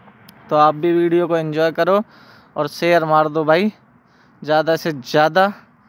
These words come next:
फिर आ गई ये हमारी बहन जी, जो हमारा कर रही थी इंतज़ार। फिर ये कुछ personal बात बता रही थी, क्योंकि बुराई कर रही थी किसी की, वो मैं सुना नहीं सकता, आप ऐसे ही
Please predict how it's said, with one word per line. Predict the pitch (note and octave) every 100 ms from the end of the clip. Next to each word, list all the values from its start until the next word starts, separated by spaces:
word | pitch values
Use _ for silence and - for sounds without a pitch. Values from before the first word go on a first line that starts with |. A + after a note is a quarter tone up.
| _ _ _ _ _ _ _ _ _ -
फिर | D#3 D#3
आ | E3 D#3+
गई | E3+ F3
ये | F3
हमारी | D#3 D#3 D#3 D3
बहन | A#2 - D#3+ F#3
जी, | F3+ F#3
जो | E3
हमारा | D#3 D3+ D#3
कर | D3+ D3+
रही | D#3+
थी | D3+ D#3+
इंतज़ार। | D3 D3 - _ - E3 E3 F#3+ G3 F3+ F3+ _ _ _ _ _ -
फिर | D#3+
ये | D#3+ E3
कुछ | D#3+ E3+ -
personal | - E3+ - F3 E3+
बात | D#3+ D#3+ D#3+
बता | D3+ - D#3
रही | D#3+ D#3
थी, | F3+ F#3
क्योंकि | E3 E3 D#3+
बुराई | C#3+ D3 E3 D#3
कर | D#3+
रही | D#3 D#3
थी | D3+
किसी | D#3 E3+
की, | D#3+
वो | F3+ E3+ E3
मैं | E3
सुना | D#3 D#3 D#3+ F3
नहीं | F3+
सकता, | E3+ - - E3+
आप | E3 D#3+
ऐसे | D#3 -
ही | F#3